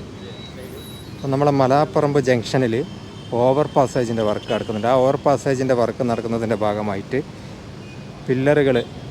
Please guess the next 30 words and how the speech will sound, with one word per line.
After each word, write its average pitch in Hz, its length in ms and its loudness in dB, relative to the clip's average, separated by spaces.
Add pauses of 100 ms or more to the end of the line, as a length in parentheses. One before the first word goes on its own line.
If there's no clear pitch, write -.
(680)
അടിച്ചു 110 280 -2
കഴിഞ്ഞു. 113 220 2 (100)
പില്ലർ 131 260 2 (340)
പൈൽ 127 240 4 (120)
ടോപ്പാണ് 127 440 4
ഇപ്പോൾ 123 220 -2
നിലവിൽ 117 300 2
അടിച്ചുകൊണ്ടിരിക്കുന്നത്. 110 720 -2
പൈൽ 117 260 0
ക്യാപ്പ്, 117 300 0 (460)
പൈൽ 120 160 0 (100)
ക്യാപ്പിൻ്റെ 135 480 2
മുകളിൽ 123 340 2 (200)
ഇനി 127 160 0
അടുത്തതായി 123 420 2 (100)
ഗേർഡറുകൾ 120 600 4
സ്ഥാപിക്കാനുള്ളത്. 110 680 -2 (300)
അപ്പോൾ - 180 -2
ആ - 20 4 (100)
ഗേർഡറുകൾ 135 460 4 (120)
സ്ഥാപിക്കാൻ 120 500 0
വേണ്ടിയിട്ടുള്ള 113 420 0 (400)
ഒരു 123 160 -2
ഫൈനൽ 123 420 2
സ്റ്റേജ് 120 360 2
വരെ 113 180 2
നമ്മൾ 110 180 0 (120)
ഈ - 100 0
ഒരു 135 100 0 (440)
മലാപ്പറമ്പ് 117 500 0